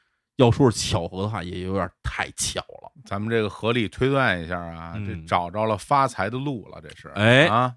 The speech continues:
Speaker 2: 啊。
Speaker 1: 但是呢，一个特点哈，
Speaker 2: 嗯。
Speaker 1: 第一任妻子死的时候呢，沈古丽没有买人寿保险。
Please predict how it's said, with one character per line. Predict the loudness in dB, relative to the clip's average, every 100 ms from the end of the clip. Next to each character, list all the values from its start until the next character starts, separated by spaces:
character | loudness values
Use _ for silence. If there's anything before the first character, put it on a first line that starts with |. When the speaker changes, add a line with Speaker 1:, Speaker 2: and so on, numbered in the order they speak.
| _
Speaker 2:
啊。 | 0
Speaker 1:
但 | 2
是 | 4
呢， | 4 2 _ _ _ _ 0
一 | 2
个 |
特 | 4 2
点 | 0
哈， | -4 -8 -2
Speaker 2:
嗯。 |
Speaker 1:
第 | 4
一 | 6
任 | 6
妻 | 4
子 | 0 0
死 | -4 -8
的 | -4
时 |
候 | 0 0
呢， | 0 -2
沈 | -4
古 | -2
丽 | -2
没 | 0 2
有 | 2
买 | 0 -6
人 | -6 -6
寿 | -4 -4
保 | -6
险。 | -8